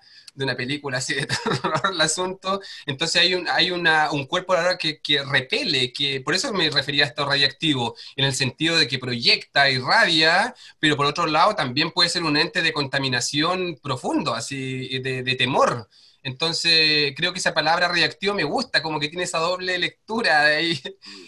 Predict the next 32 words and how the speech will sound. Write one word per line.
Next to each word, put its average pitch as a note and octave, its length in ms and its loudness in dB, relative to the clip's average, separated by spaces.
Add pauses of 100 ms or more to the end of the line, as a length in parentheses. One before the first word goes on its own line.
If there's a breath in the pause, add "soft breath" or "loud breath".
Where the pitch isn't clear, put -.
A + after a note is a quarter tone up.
(140 loud breath)
Eh, C3+ 560 2 (640)
y D3 360 -6
claro, D#3+ 320 0
pues, C3+ 160 -4
es - 40 -12
como D#3 220 -2
que E3+ 120 0
eso F#3+ 140 -2
me, F3+ 160 -2
me, D#3+ 200 -2
me, C#3+ 360 2
me, B2+ 540 -4
me, B2 200 -6
me C#3 140 -4
cuestiono F3+ 440 -4
cómo F#3+ 180 -4
será G3 680 2
esa E3 240 -4
relación F3 580 -4
de E3+ 300 -2 (320 soft breath)
si E3+ 240 -2
antes F#3+ 260 0
sospechábamos F#3 680 -2
del E3 160 0
otro, F#3+ 480 -2
ahora E3+ 300 2
cuál F3+ 200 0
será F3+ 340 2
ese F#3 180 -4
nivel E3 360 -4
de C#3 100 0
sospecha, A#2+ 680 -8